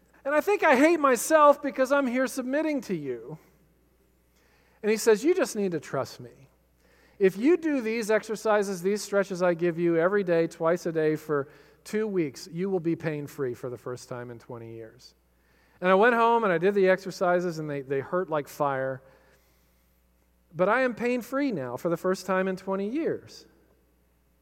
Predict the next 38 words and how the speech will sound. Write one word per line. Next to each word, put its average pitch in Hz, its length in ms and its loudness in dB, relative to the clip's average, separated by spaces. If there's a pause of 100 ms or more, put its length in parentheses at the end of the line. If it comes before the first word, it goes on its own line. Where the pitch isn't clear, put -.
(720)
Don't 254 180 -2
do 147 140 -4
that. 127 200 -6
No, 226 160 4
no, 247 120 8
no, 320 60 6
no. 151 240 4 (580)
Don't 254 220 10
clap. 208 440 8 (560)
That's 214 220 2
the, 226 200 -4 (440)
because 247 460 6 (180)
I 185 260 0
did 240 220 0
this 220 160 4
kicking 220 380 -2
and 185 80 -4
screaming. 180 400 -2
Don't 233 240 4
clap 233 260 6
for 233 100 2
me. 185 280 0 (480)
Clap, 233 440 4
clap 254 260 2
for 220 140 2
Lori 233 280 10
Shepard, 220 440 4
who 202 200 6
recommended 196 680 4
me, 180 220 0
and 165 200 -2
clap 208 300 2
for 202 100 0
the 185 120 2
guy 175 360 4
who 160 180 0
treated 160 420 -2
me. 123 280 -10